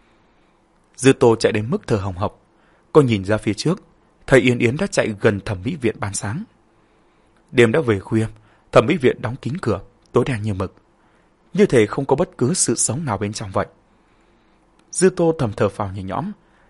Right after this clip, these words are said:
chỉ cần tiến về phía trước thêm một chút nữa thôi là có thể chạy ra đường lớn rồi. Đúng vào lúc đó, một đề trắc nghiệm lại chợt hiện lên trong đầu cô.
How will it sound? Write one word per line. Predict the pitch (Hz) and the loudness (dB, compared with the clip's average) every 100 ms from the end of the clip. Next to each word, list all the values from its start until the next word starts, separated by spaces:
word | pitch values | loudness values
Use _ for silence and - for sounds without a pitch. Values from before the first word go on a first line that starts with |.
| _ | _
chỉ | - | 0
cần | 131 117 | 4 4
tiến | 113 117 175 | 4 0 0
về | 127 | -2
phía | 98 110 | -2 -4
trước | - 202 - | -2 -2 0
thêm | 139 104 | -2 -2
một | 98 | -6
chút | - 165 | -6 -6
nữa | - | -4
thôi | - 113 107 _ _ _ - | -2 -2 -2 _ _ _ 2
là | 113 | 6
có | 113 - | 6 4
thể | 131 101 | 0 -2
chạy | - - | -4 -6
ra | - | -2
đường | 110 92 95 | -2 -4 -4
lớn | 151 | -4
rồi. | 127 90 - _ _ _ _ _ _ _ _ _ _ _ _ _ - | -2 -4 -8 _ _ _ _ _ _ _ _ _ _ _ _ _ -2
Đúng | 113 | -2
vào | 156 117 | 0 -2
lúc | 120 | -2
đó, | 104 117 180 _ _ _ - | -6 -6 -8 _ _ _ 4
một | 127 123 | 4 6
đề | 120 | 2
trắc | 120 214 | 2 -4
nghiệm | 131 - - | 0 0 0
lại | 110 - | -4 -2
chợt | - | -2
hiện | 95 107 113 | 0 -2 -6
lên | 117 | -8
trong | 117 | -6
đầu | 104 92 | -8 -6
cô. | - 101 | -4 -4